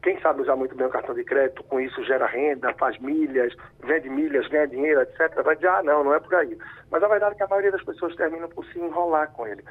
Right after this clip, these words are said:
Então, se a gente vivesse num mundo que não tem cartão de crédito, as pessoas iam frear muito mais o consumo, iam refletir muito mais antes de determinadas compras, e situações do tipo, desse meme, que de fato é, é curioso e é muito real,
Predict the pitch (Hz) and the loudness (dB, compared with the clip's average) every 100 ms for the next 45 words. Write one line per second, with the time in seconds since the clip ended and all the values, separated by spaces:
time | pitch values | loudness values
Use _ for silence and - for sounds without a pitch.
0 | - - - - 147 143 160 233 - 185 | -20 -20 -8 -4 0 0 2 0 0 2
1 | 143 139 131 127 135 123 - 135 143 135 | 2 0 -8 -4 -4 -4 -6 0 0 0
2 | - 170 214 - - - 120 113 113 127 | -2 0 0 0 -4 -4 -6 -6 -6 0
3 | 151 131 120 - - - - - - 131 | 0 0 -8 -18 -20 -20 -12 -6 -6 -4
4 | - 147 143 156 - 156 151 143 175 220 | -4 -4 -2 -8 -4 -2 0 2 0 0
5 | 180 - 139 127 120 117 120 123 - 120 | -8 -10 -4 -2 -2 -6 -8 -10 -8 -8
6 | 110 110 - - - 151 139 147 151 139 | -6 -8 -14 -16 0 0 2 -2 -2 -6
7 | - 120 180 170 135 131 131 123 123 - | -6 -8 -8 -8 -4 -2 -2 -4 -8 -8
8 | 127 120 117 117 113 113 104 - 160 170 | -8 -6 -6 -6 -4 -6 -6 0 0 2
9 | 190 - - - - 208 262 262 139 - | -2 -6 -14 -20 -10 -8 -6 -2 0 0
10 | - 165 135 127 - 180 190 - - 135 | 0 -4 -4 -6 -6 -10 -10 -16 -6 0
11 | 139 - 139 165 - - - 139 - 147 | 0 2 0 0 -2 -6 0 0 2 0
12 | - - 151 151 170 160 165 196 151 147 | 2 2 2 2 4 6 8 6 4 0
13 | 147 190 226 - 131 127 156 196 | 4 2 2 0 0 2 4 2